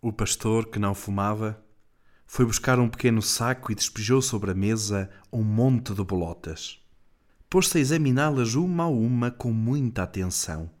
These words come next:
separando as boas das más. Eu fumava o meu cachimbo. Propus-me ajudá-lo. Respondeu-me que aquilo era uma tarefa sua.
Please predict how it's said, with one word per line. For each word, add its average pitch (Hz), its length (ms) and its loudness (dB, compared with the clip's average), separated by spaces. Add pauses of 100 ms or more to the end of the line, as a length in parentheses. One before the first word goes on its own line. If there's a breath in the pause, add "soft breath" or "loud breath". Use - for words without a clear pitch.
(160)
separando 110 540 2
as 127 120 2
boas 135 320 2
das 135 180 0
más. 87 480 -6 (480)
Eu 160 140 4
fumava 104 520 0
o 92 40 -2
meu 98 160 0
cachimbo. - 640 -10 (320)
Propus-me 127 460 2
ajudá-lo. 101 640 2 (680)
Respondeu-me 120 840 0 (320 loud breath)
que 120 160 0
aquilo 190 440 0
era 135 140 4
uma 104 140 2
tarefa 127 440 -2
sua. 90 580 -4